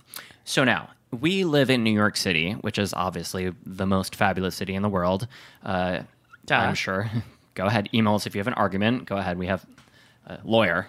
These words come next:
Speaker 1: contact <laughs> representing us right now. So in New York City, go ahead, Czar. What are your top three places? Let's, I know. Go.
Speaker 2: Um, okay.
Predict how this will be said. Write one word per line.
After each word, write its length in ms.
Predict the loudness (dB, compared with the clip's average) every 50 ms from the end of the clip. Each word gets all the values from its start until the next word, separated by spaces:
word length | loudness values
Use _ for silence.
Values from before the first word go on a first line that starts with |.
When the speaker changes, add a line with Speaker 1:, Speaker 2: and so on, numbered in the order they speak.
| -10 -10
Speaker 1:
contact 420 | -8 -8 -8 -8 -8 -10 -10 -10 -12 -14
<laughs> 100 | -6 -6
representing 560 | -4 -2 -2 -2 0 0 0 0 0 -4 -4
us 200 | -4 -4 -4 -4
right 120 | -6 -4
now. 220 | -4 -4 -4 -4 -4 -6 -10 -12 -18 -20 -20 -20 -20 -20 -18 -12
So 500 | -8 0 2 4 6 6 6 6 4 2 2 0
in 120 | 0 0 2
New 80 | 2
York 200 | 2 2 2 2
City, 180 | 0 -2 -2 0
go 140 | 2 2 4
ahead, 180 | 4 2 2
Czar. 220 | 4 4 4 4 4
What 160 | 2 0 0
are 180 | 0 0 -2
your 240 | 0 0 0 -2 -2
top 640 | -2 -6 -10 -10 0 2 4 4 4 2 0 -8 -18 _ -20
three 1080 | -20 -10 -6 -4 -4 -4 -2 0 0 0 0 0 -2 -2 -2 -2 -4 -4 -4 -6 -6 -8 -14 -20 -12 -6
places? 360 | -2 -2 0 -2 -2 -6 -8 -6
Let's, 280 | -6 -6 -6 -6 -8 -8 -6 -6 -2 2
I 140 | 4 4 4
know. 160 | 4 4 2 -2 -6 -14 -20 -20 -20 -20 -20 _ _ -20 -20 -20 _ _
Go. 260 | -2 -2 -2 -2 -4 -8 -16 _ _ _ 0
Speaker 2:
Um, 420 | 2 2 4 4 2 0 0 0
okay. 300 | -2 -2 0 0 -2 -2